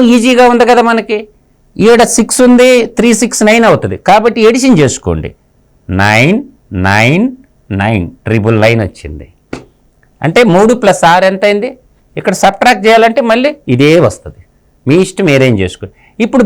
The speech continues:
బేస్ ఎంత ఇక్కడ? థౌజండ్. కాబట్టి మూడు అంకెల సంఖ్య మనకు రావాలా. ఎంత రావాలా? మూడు అంకెల సంఖ్య మనకు రావాలా. మూడు అంకెల సంఖ్య రావాలి కాబట్టి మనకి ఈ, ఈ జీరోని ఇక్కడ రాసేయండి.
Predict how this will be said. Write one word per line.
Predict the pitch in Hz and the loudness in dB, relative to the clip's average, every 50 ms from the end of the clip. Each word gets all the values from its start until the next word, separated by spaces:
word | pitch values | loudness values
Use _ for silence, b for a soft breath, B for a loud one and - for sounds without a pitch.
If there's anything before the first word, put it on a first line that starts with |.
| 151 123 | 2 2
బేస్ | 175 226 254 254 - 262 247 | 2 2 2 2 2 2 2
ఎంత | 247 247 254 247 247 247 | 2 2 2 2 2 2
ఇక్కడ? | 247 240 240 240 240 240 247 220 - - _ _ _ _ _ _ _ _ _ - 160 | 2 2 2 4 2 2 -2 -4 -8 -14 _ _ _ _ _ _ _ _ _ 0 2
థౌజండ్. | 165 165 139 131 98 82 - _ _ _ _ _ _ _ _ - | 2 2 0 -2 -4 -6 -10 _ _ _ _ _ _ _ _ 0
కాబట్టి | 196 214 247 226 - 269 262 240 190 | 2 2 2 2 0 2 2 4 4
మూడు | 202 233 247 247 | 4 4 4 2
అంకెల | 233 226 240 233 208 - | 2 0 -2 -2 -2 -2
సంఖ్య | 220 226 214 240 220 226 | -2 -2 0 0 0 2
మనకు | 214 202 196 170 151 | 2 2 2 2 4
రావాలా. | 139 131 117 104 110 - 135 151 | 4 4 2 0 0 -2 -2 -4
ఎంత | 185 - 214 220 | -2 2 2 2
రావాలా? | 220 220 226 220 226 226 226 233 226 226 _ _ _ _ _ _ _ _ - 107 | 4 4 4 4 4 4 2 2 -2 -8 _ _ _ _ _ _ _ _ -4 -2
మూడు | 135 185 208 214 | 0 0 2 0
అంకెల | 214 202 196 190 160 - | 0 0 -2 -4 -2 -2
సంఖ్య | 165 160 151 - 185 196 202 | -2 -2 -2 -2 -2 -2 0
మనకు | 156 127 120 117 101 | -2 -2 -2 0 0
రావాలా. | 95 90 82 82 78 73 - - - _ _ _ _ _ _ _ _ _ - 160 | 0 0 0 -2 -6 -6 -10 -16 -20 _ _ _ _ _ _ _ _ _ -2 0
మూడు | 202 220 233 | 2 2 2
అంకెల | 226 214 220 226 208 - | 2 2 0 -2 0 0
సంఖ్య | 214 214 202 214 175 156 165 | 0 0 0 2 2 2 4
రావాలి | 185 202 202 202 196 165 | 4 4 4 2 2 2
కాబట్టి | 165 156 143 135 147 147 143 233 277 311 302 b b b _ _ _ _ 135 | 2 0 2 0 -2 -2 0 -2 -2 -2 -4 b b b _ _ _ _ -2
మనకి | 156 180 202 196 247 - - - 151 | 0 0 0 -2 -6 -8 -4 -2 -2
ఈ, | 170 170 113 - - - 160 170 | -2 -2 -2 -8 -8 -4 -2 0
ఈ | 190 160 123 107 | 0 0 0 0
జీరోని | 123 147 160 156 165 160 156 180 220 220 - 139 127 | 2 2 2 2 2 2 2 0 0 -2 -2 -6 -6
ఇక్కడ | - - - - 160 165 190 196 - - _ _ _ _ _ - 113 | -6 -4 -2 0 2 2 2 2 0 -8 _ _ _ _ _ -2 0
రాసేయండి. | 117 127 120 - - 110 101 98 92 92 87 107 123 | 2 2 0 0 -2 -2 0 0 0 2 2 2 2